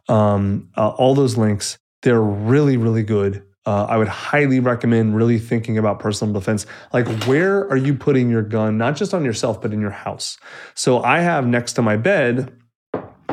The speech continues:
a, like, one of those little gun safes. I have a, a distinct gun that sits in there all the time, right? So, like, that, it doesn't ever come out.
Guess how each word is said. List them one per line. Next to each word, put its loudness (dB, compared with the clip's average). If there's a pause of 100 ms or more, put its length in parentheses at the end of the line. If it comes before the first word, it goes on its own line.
(260)
a, 2
like, -6
one 2
of 2
those -8
little 2
gun 2
safes. -2
I 0
have 0
a, 2 (180)
a 0
distinct -2
gun 2
that -4
sits -2
in 2
there -2 (480)
all 2
the 0
time, -6 (380)
right? -2
So, 2
like, 0
that, 0
it -4
doesn't 2
ever 2
come 0
out. -4